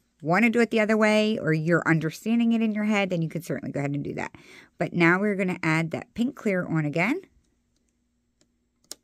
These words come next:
And we are gonna bring up, it's technically the second and third band on each pin. And it is the two under that clear pink that we just laid.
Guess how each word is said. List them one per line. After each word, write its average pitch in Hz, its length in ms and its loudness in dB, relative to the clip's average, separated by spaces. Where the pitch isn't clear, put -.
And 165 120 -4
we 170 140 0
are 170 100 0
gonna 160 220 -6
bring 160 320 -4
up, 151 160 -4
it's 160 200 -12
technically 175 540 -4
the 151 140 -4
second 165 420 -4
and 151 200 -6
third 185 380 2
band 170 340 0
on 156 120 -2
each 151 260 -8
pin. 247 420 -2
And 165 140 -2
it 165 100 -2
is 165 320 -6
the - 160 -4
two 214 520 -4
under 165 600 -2
that - 240 -6
clear 160 280 -4
pink 160 360 -6
that - 160 -6
we 156 100 -6
just 139 280 -12
laid. 220 440 0